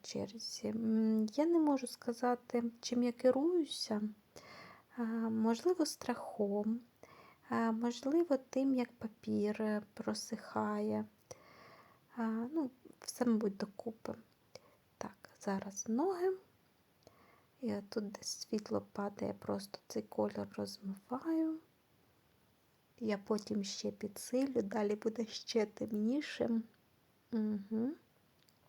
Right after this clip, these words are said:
А, і там, не знаю, мабуть, це опушка, м, хут-, хутро на,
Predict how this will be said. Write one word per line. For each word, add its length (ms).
А, 60
і 380
там, 840
не 120
знаю, 320
мабуть, 400
це 200
опушка, 920
м, 400
хут-, 540
хутро 640
на, 540